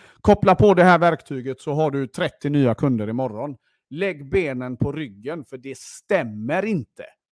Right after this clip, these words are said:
Det funkar inte så. Framförallt inte i,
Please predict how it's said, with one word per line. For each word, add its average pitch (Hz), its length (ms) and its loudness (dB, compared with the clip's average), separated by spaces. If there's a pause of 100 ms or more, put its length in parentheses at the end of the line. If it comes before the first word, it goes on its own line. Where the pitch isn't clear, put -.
(580)
Det 151 100 -8
funkar 190 680 -4
inte 175 300 -8
så. - 240 -16
Framförallt 208 800 -2
inte 190 340 -8
i, 135 460 -6